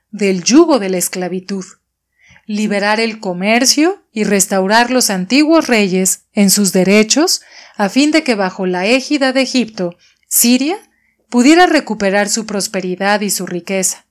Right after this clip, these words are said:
Amparaba a las ciudades que se alzasen contra los hititas,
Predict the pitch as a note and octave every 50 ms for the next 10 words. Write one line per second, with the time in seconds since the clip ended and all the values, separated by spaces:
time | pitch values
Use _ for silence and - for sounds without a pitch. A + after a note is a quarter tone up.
0 | _ _ _ _ _ _ _ _ _ _ _ _ _ _ _ _ _ _ _ _
1 | - G3+ F#3+ F#3 G#3 G3 G3+ A3 A#3 B3+ B3 C4 B3 A#3 A3 G3+ G3+ F#3+ F3+ -
2 | G3 F#3+ F#3 G3+ G#3 A3 A3+ C#4 D#4+ D#4 - - _ - - G3+ F3 - F3+ E3+
3 | F3 F3 - G#3 G3+ G3+ - A#3+ B3 B3+ A#3+ - A3 G3 F#3 F#3 F3+ F3+ F3 F3
4 | F3 - F#3 F3 F3+ - G#3 G#3 G#3 - F3+ D#3+ - - - _